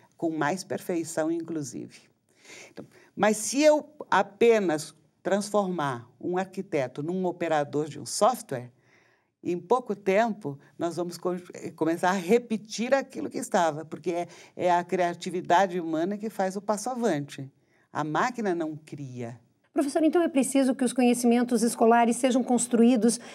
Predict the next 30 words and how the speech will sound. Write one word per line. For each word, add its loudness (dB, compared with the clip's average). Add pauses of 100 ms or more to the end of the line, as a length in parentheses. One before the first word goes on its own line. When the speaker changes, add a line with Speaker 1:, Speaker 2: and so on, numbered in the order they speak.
(120)
Speaker 2:
em 8
uma 8
perspectiva 0
de 2
uma 4
escola 4
unitária 4 (240)
e 4
uma 8
educação 0
politécnica? -2 (380)
Speaker 1:
Com -2
toda -4
certeza. -6 (840)
A 0
única 0
forma -2
que -10
nós -4
temos -4
de -8
garantir -4 (480)
oportunidades -2
iguais 2
e 0
efetivas -4
para 2
os -8
nossos -8
jovens -2